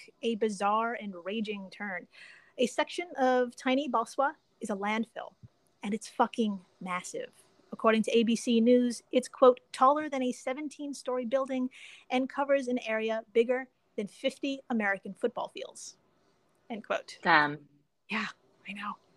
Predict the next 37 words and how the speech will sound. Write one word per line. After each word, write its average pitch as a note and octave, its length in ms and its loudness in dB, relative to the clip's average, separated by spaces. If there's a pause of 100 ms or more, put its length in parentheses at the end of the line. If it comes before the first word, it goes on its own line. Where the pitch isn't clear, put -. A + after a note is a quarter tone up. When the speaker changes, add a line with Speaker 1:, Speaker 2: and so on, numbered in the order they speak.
(180)
Speaker 1:
Uh, G#3+ 160 2 (500)
Aniruddha C4 880 4
Gasal, G#3+ 360 -4 (320)
a G#3+ 100 -6
science C4 420 -6
writer A#3+ 240 -4
for - 120 -20
the - 140 -20
A G#3 140 -6
P, A#3+ 320 -4
noted A#3 400 4 (580)
that A3 140 -2
this B3+ 160 -4
massive B3 460 -2
landfill A#3 500 -2
was A#3 300 -2
planned C#4+ 580 -4
for - 80 -6
closure B3+ 460 0 (180)
more A#3 160 4
than A#3 120 0
a F#3+ 40 -6
decade A#3 340 2
ago, G#3+ 320 2
but A3+ 220 -4 (140)
still, A3+ 420 -4 (160)
more B3 180 4
than C4 160 4
twenty-three E4 540 -6
hundred C#4 260 -6
tons A#3 460 0
of G3 140 -8
garbage G3 400 -2
is G3 200 -6
still B3+ 360 4
dumped A#3+ 260 2
here A3+ 400 2